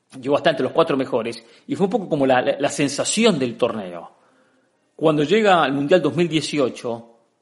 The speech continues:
Uruguay logra avanzar de ronda, ganar en un grupo donde también le toca local, en este caso Rusia, elimina a Portugal y llega a los cuartos de final.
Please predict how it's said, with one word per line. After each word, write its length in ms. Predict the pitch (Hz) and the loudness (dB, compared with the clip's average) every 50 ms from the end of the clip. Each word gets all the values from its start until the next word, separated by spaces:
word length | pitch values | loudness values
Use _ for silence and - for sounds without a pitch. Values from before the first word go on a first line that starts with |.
| _ _ _ _ | _ _ _ _
Uruguay 600 | 151 151 160 170 160 156 139 123 117 117 113 113 - - _ _ _ _ _ _ _ _ _ | -4 0 0 0 0 2 2 2 2 0 -2 -8 -14 -20 _ _ _ _ _ _ _ _ _
logra 640 | 143 160 175 175 147 135 123 117 117 - - - - _ _ _ _ _ _ _ | 2 4 4 4 6 4 4 4 2 -2 -10 -20 -20 _ _ _ _ _ _ _
avanzar 520 | - 117 110 107 101 - - - 151 160 151 | -4 -4 -4 -4 -6 -8 0 2 2 2 4
de 80 | 156 | 2
ronda, 600 | 151 143 151 131 113 110 113 107 107 - - _ _ _ _ | 0 2 0 0 0 -2 -4 -6 -8 -10 -16 _ _ _ _
ganar 280 | - 110 107 107 139 156 | -10 -8 -2 0 0 0
en 140 | 151 143 135 | 2 0 0
un 140 | 131 123 | -2 -2
grupo 300 | 123 139 151 147 151 - | 0 2 0 0 0 -2
donde 220 | 123 131 135 127 - | -4 -4 -4 -2 0
también 260 | 143 131 151 185 214 | 0 2 4 4 4
le 120 | 196 151 | 4 2
toca 240 | - 165 160 - 135 | 2 0 0 0 0
local, 320 | 120 120 113 - 160 147 135 | 0 0 0 0 0 0 0
en 40 | |
este 140 | 123 - 117 | -2 -4 -4
caso 300 | - 135 131 - - 127 | -4 -4 -4 -4 -4 -4
Rusia, 640 | 131 151 170 151 - - - 123 120 113 - - - _ _ _ _ _ _ _ | 0 2 0 0 0 -2 -4 -4 -4 -4 -6 -8 -18 _ _ _ _ _ _ _
elimina 400 | 156 147 160 185 233 262 247 208 | 0 2 2 4 4 4 4 2
a 100 | - - | 2 2
Portugal 760 | - 151 - 139 156 156 143 143 123 120 117 117 - - - _ _ _ - | 2 0 2 0 -2 2 2 4 4 4 0 -4 -8 -16 -20 _ _ _ -12
y 80 | - | -8
llega 140 | 185 247 247 | -2 0 0
a 20 | |
los 120 | 185 143 - | 0 0 0
cuartos 360 | - 196 214 202 - 151 127 | 2 2 2 2 2 -2 -6
de 60 | 120 | -6
final. 540 | - - 160 220 233 156 110 - - - _ | -6 -8 -6 -4 -4 -4 -4 -6 -10 -18 _